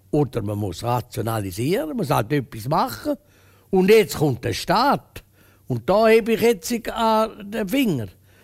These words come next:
Jetzt kommt eben die richtige Politik. Ich habe heute Abend alles Gute, ich will nichts ändern an meiner Rede.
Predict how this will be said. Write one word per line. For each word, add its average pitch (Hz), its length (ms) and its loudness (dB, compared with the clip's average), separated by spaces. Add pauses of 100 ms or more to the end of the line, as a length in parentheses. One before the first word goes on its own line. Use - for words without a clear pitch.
(180)
Jetzt 160 300 0
kommt 127 240 -2
eben 139 240 0
die 120 120 -2
richtige 135 520 -2
Politik. 147 880 -4 (380)
Ich 135 120 -4
habe 131 180 0
heute 107 220 -2
Abend 135 280 0
alles 123 420 -2
Gute, 220 320 2
ich 175 160 0
will 123 140 0
nichts 175 300 0
ändern 196 360 2
an 202 120 2
meiner 214 440 2
Rede. 247 360 2